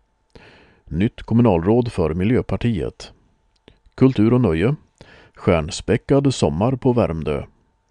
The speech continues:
Två månader utan huvudbibliotek. Så kan du låna böcker. Fäktning och kärlek i årets sommarteater. Polisrapporter.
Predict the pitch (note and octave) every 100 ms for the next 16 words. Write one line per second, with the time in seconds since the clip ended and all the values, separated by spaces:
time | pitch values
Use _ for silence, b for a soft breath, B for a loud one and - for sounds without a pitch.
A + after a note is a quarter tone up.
0 | b b b b - - F2 F2+ F2 E2
1 | G2 A#2+ B2+ C3 B2 A2 - A#2+ B2 A2+
2 | E2+ E2+ B1+ F2 D2+ F2 - B2 C#2 -
3 | - _ - - C#3+ - B2+ G2 F#2+ F2
4 | D#2+ D2+ D2 F#2 - D#2 C2 A1+ - _
5 | _ _ B B B B B - E2+ -
6 | - G2+ A#2 B2+ C3 - - F2+ D#2+ A2
7 | - - F2+ E2+ A2 B2+ - G#2 - B2+
8 | F2+ F2+ F2+ D#2 F#2 - D#2 C2+ C2 _
9 | _ _ _ B B B B B B -
10 | A2+ G#2+ - G2+ A2+ - E2+ A#1+